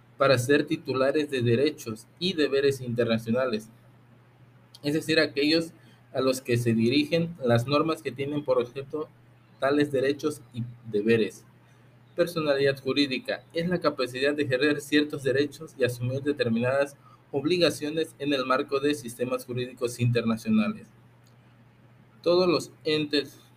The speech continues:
beneficiados por una norma de derecho internacional y todos aquellos a los que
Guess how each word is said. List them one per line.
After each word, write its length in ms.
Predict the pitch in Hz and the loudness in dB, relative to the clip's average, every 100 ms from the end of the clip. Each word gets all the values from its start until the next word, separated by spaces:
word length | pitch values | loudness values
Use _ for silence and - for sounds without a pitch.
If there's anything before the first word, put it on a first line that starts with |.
| _ - | _ -10
beneficiados 720 | 113 120 120 113 131 139 123 | -4 0 0 2 4 4 2
por 180 | - 117 | -4 -2
una 160 | 123 123 | 0 0
norma 300 | 123 123 113 | 0 0 2
de 80 | 110 | 2
derecho 380 | 110 131 - | 2 2 -2
internacional 680 | 120 110 110 110 110 131 156 - - | -8 -4 -4 0 0 2 0 -4 -20
y 40 | |
todos 340 | - 135 139 | -2 0 0
aquellos 400 | 117 120 127 135 | -4 -2 -2 0
a 60 | 123 | -2
los 200 | 110 107 | -2 -2
que 200 | 104 | -8